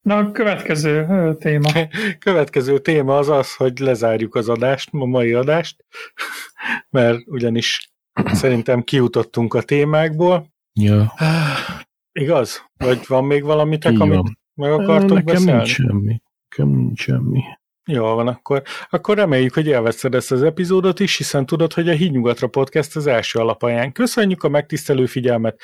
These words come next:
Speaker 2: Itt volt velünk, ö, Feri.
Speaker 1: Sziasztok.
Speaker 2: Laca.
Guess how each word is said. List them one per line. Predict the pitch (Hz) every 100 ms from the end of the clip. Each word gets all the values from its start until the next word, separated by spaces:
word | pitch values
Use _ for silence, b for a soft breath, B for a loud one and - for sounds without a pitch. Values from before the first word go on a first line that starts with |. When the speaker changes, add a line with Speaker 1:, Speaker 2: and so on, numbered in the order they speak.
| B B
Speaker 2:
Itt | 180 170
volt | 143 120 -
velünk, | 113 107 107 104 -
ö, | 123 107 113
Feri. | - 175 262 247 _ _
Speaker 1:
Sziasztok. | - 180 160 - 170 - _ _
Speaker 2:
Laca. | 120 147 175 208 147